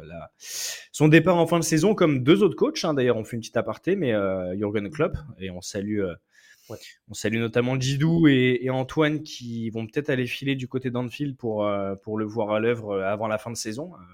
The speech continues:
Speaker 1: une page qui va se tourner, un cycle qui va se tourner, euh, du
Speaker 2: Peut-être
Speaker 1: côté
Speaker 2: finir
Speaker 1: des
Speaker 2: sur un titre, ce serait beau aussi.
Speaker 1: Peut-être finir sur un titre parce qu'ils sont bien partis en, en P L. Et puis, euh, et puis on a même eu l'hommage d'un, d'un de ses compères, euh, ancien de, de, du Barça d'ailleurs,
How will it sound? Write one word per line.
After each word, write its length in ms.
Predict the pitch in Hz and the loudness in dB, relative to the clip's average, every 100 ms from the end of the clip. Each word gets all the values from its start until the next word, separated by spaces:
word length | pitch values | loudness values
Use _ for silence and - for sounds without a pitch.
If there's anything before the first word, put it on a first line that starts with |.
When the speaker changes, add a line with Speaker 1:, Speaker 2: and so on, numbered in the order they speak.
| 87 | _
Speaker 1:
une 280 | 98 101 98 - | -20 -20 -14 -2
page 200 | 123 - | -2 -2
qui 100 | 113 | -4
va 100 | 104 | -4
se 80 | |
tourner, 280 | - 117 147 | -4 -4 -2
un 80 | 123 | -2
cycle 320 | - 170 - - | -2 -6 -8 -6
qui 100 | 120 | -4
va 100 | 113 | -4
se 80 | |
tourner, 320 | - 117 120 110 | -6 -6 -4 -4
euh, 20 | |
du 60 | |
Speaker 2:
Peut-être 240 | 98 - 147 | -6 -4 -4
Speaker 1:
côté 100 | - | -2
Speaker 2:
finir 200 | 127 131 | 0 0
Speaker 1:
des 40 | |
Speaker 2:
sur 220 | - 120 | 0 2
un 60 | 123 | 2
titre, 280 | 247 - 123 | 2 -2 -4
ce 80 | 110 | -6
serait 220 | - 143 | 0 0
beau 100 | 240 | 2
aussi. 320 | 139 110 101 - - - - - | 2 0 -10 -12 -20 -20 -20 -4
Speaker 1:
Peut-être 260 | 127 127 | 0 0
finir 240 | 127 131 - | 0 -2 0
sur 140 | 127 | 0
un 80 | 117 | -2
titre 160 | 120 - | -4 -4
parce 140 | 117 | -4
qu'ils 100 | - | -4
sont 80 | 113 | -4
bien 140 | 107 | -2
partis 320 | 104 95 - | -4 -8 -6
en, 320 | 107 82 69 _ _ - _ - | -6 -6 -12 _ _ -20 _ -2
en 140 | 104 | -2
P 160 | 104 117 | 2 4
L. 240 | 160 190 | 4 4
Et 80 | 113 | 2
puis, 240 | - - 107 | -2 -2 0
euh, 920 | 101 98 95 92 87 85 80 78 80 | 2 0 -2 -4 -6 -8 -12 -12 -14
et 80 | 90 | -10
puis 100 | 98 | -6
on 100 | 95 | -4
a 60 | |
même 180 | 98 104 | -2 -2
eu 80 | 110 | 0
l'hommage 400 | 110 117 113 95 | 0 0 -4 -4
d'un, 240 | 95 92 | -8 -8
d'un 160 | 90 98 | -8 -10
de 60 | |
ses 160 | 95 98 | -8 -10
compères, 420 | - 98 107 95 | -8 -4 -2 -2
euh, 360 | 87 80 78 78 | -4 -8 -10 -8
ancien 420 | 98 170 165 165 | -4 -4 -2 -2
de, 360 | 127 110 101 92 | 0 2 0 0
de, 160 | 92 92 | -6 -10
du 140 | 92 | -8
Barça 320 | 98 90 104 | -8 -8 -6
d'ailleurs, 280 | 95 92 95 | -6 -6 -8